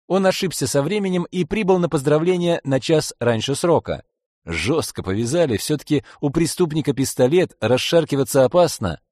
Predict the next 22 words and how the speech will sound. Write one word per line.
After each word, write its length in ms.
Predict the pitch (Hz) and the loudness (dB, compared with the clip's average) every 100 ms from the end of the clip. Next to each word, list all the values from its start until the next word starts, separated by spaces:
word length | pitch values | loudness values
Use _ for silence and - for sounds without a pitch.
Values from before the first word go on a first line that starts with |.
| _ _ _ | _ _ _
Но 220 | - 107 120 | -4 0 0
никто 280 | 131 - | 0 0
не 140 | 135 135 | 2 2
виноват, 400 | 135 143 156 139 | 2 4 4 2
что 260 | - 120 | 2 4
у 40 | 120 | 6
обоих 380 | 120 139 165 120 | 6 4 2 2
оказались 480 | 107 120 139 139 127 | 2 2 4 2 2
одинаковые 520 | 113 131 143 135 127 | 0 2 2 4 2
особые 380 | 123 139 123 123 | 2 2 2 0
приметы: 560 | 131 139 110 - 76 - _ | 0 0 -2 -4 -12 -14 _
красные 440 | - 160 165 151 139 | 0 2 4 2 0
тулупы 580 | 156 156 196 151 98 - | 2 2 2 0 0 -2
и 140 | 113 123 | -2 4
белые 320 | 180 185 175 | 6 6 6
бороды. 580 | 123 123 113 104 98 - _ _ _ _ - | 4 2 2 0 -2 -4 _ _ _ _ -8
Но 240 | 85 98 | -4 -4
через 300 | - 98 95 | -2 -4 -4
полчаса 800 | - 95 - 87 - 147 151 110 _ | -6 -6 -6 -8 -4 -2 -2 -4 _
взяли 560 | - 80 82 85 123 117 | -16 -10 -4 -2 0 -2
и 180 | 101 98 | -4 -8
второго. 640 | - 87 92 92 78 73 | -6 -4 -2 -2 -4 -10